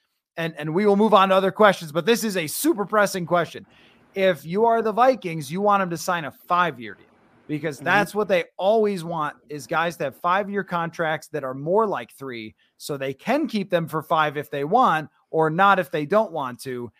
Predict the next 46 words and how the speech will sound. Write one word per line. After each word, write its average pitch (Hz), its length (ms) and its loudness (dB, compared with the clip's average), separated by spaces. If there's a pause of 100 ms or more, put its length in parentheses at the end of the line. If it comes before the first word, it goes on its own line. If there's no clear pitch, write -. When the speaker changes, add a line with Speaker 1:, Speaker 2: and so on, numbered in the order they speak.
(160)
Speaker 1:
which 151 220 -4
is 175 140 -2
a 190 60 0
very 208 300 2
wise 170 520 -2
way 170 240 0
of 151 140 -4
doing 190 320 -2
it. 135 160 -8
But 160 240 -4
this 208 220 -2
one, 285 360 0 (140)
I 151 100 -6
think 160 220 -8
you 165 100 -8
kinda 165 280 -4
have 165 200 -2
to 156 80 -10
do 151 180 -6
whatever 143 400 -2
Justin 143 360 -8
Jefferson's 135 500 -8
side 127 240 -4
wants. 120 340 -12
So 160 300 2 (240)
just 247 240 2
to 254 80 -6
put 247 200 4
a 240 60 4
bow 208 240 6
on 156 220 0
it, 131 180 -8 (480)
Jefferson, 226 500 0
I 214 120 0
think, 208 220 -4
takes 196 220 -4
longer. 151 520 -2 (200)
Hockenson, 202 540 -2
to 196 100 -6
me, 190 160 -4
is 170 120 -4
pretty 175 260 -6
straightforward 160 720 -4
to 147 120 -8
extend 135 440 -10
him, 131 180 -8